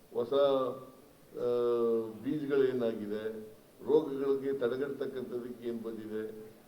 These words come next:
ಇದನ್ನೆಲ್ಲ ರೈತರು ತಿಳ್ಕೋಬೇಕು. ಇದು ತಿಳ್ಕೊಂಡಾಗ ಮಾತ್ರ ನೀವು ಹೆಚ್ಚು, ಆ, ಸಮೃದ್ಧಿಯನ್ನು ಕಾಣಲಿಕ್ಕೆ ಸಾಧ್ಯ ಆಗ್ತದೆ. ಇಲ್ಲದೆ ಹೋದ್ರೆ ಭಾರಿ ಕಷ್ಟ ಆಗ್ತದೆ.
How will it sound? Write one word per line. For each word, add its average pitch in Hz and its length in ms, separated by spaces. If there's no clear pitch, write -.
ಇದನ್ನೆಲ್ಲ 156 760
ರೈತರು 160 500
ತಿಳ್ಕೋಬೇಕು. 143 840
ಇದು - 180
ತಿಳ್ಕೊಂಡಾಗ 156 600
ಮಾತ್ರ 165 540
ನೀವು 143 240
ಹೆಚ್ಚು, 147 600
ಆ, 131 100
ಸಮೃದ್ಧಿಯನ್ನು 151 720
ಕಾಣಲಿಕ್ಕೆ 135 500
ಸಾಧ್ಯ 117 460
ಆಗ್ತದೆ. 101 600
ಇಲ್ಲದೆ 135 200
ಹೋದ್ರೆ 143 300
ಭಾರಿ 127 320
ಕಷ್ಟ 123 340
ಆಗ್ತದೆ. 113 560